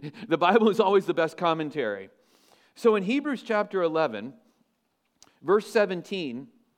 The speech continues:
the writer here uses the same words that God uses. By faith, Abraham, when he was tested,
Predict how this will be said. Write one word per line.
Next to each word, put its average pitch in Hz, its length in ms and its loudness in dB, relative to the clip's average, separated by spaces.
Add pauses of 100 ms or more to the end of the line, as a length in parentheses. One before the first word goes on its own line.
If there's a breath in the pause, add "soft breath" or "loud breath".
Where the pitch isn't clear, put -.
(320)
the 151 120 0
writer 196 380 4
here 170 180 0
uses 165 400 -6
the 151 100 -8
same 196 280 -4
words 175 400 0
that 135 220 -8
God 175 280 0
uses. 120 520 -8 (200 loud breath)
By 151 200 2
faith, 214 340 -4
Abraham, 170 500 -4
when 143 140 -4
he 196 220 -8
was 160 300 0
tested, 160 760 -2